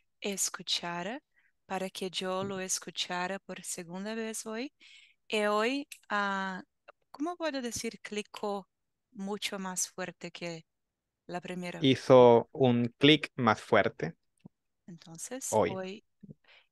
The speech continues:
Speaker 1: hizo un clic más
Speaker 2: Sí.
Speaker 1: fuerte. Hoy.
Speaker 2: Sí. Podemos decir clicleo, pero, mm,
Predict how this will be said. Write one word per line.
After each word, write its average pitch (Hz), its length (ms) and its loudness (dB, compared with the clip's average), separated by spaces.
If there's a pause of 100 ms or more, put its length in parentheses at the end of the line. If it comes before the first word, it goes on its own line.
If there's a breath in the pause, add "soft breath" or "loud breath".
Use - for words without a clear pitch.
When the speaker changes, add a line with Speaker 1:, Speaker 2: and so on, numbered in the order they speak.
Speaker 1:
hizo 262 600 -6 (520)
un 190 160 -10
clic 190 720 -12 (600)
más 185 400 -8 (280)
Speaker 2:
Sí. 208 120 0
Speaker 1:
fuerte. 240 220 -10 (1500 loud breath)
Hoy. 170 200 2
Speaker 2:
Sí. - 140 -6 (800)
Podemos 175 400 10
decir 143 440 6
clicleo, 147 760 6 (220)
pero, 104 760 2 (1120)
mm, 123 720 -10